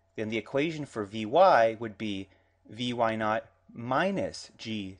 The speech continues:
times t. You can use either equation as long as you are consistent with your signs.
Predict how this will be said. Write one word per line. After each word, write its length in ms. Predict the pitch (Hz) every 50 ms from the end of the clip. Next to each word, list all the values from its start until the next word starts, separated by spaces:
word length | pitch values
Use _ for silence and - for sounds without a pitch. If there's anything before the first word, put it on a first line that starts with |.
| _
times 360 | - - 98 90 92 90 -
t. 320 | - - 120 101 82 78 - _ _ _ _ _ _ _ _ _ _ _ _ _ _ _ _ -
You 100 | 143 170
can 160 | - 220 185
use 180 | 165 139 127 -
either 300 | 104 104 113 120 160 170
equation 640 | 175 170 - - 170 165 170 156 - 110 104 104 -
as 200 | - 85 95 -
long 200 | - 107 117 135
as 140 | 139 131 127
you 80 | 131 127
are 80 | 127
consistent 720 | 120 - 117 104 - - - 107 - - 113 107 104 - _ -
with 180 | 92 87 -
your 120 | 87 85 -
signs. 580 | - - 101 92 92 87 82 78 80 - -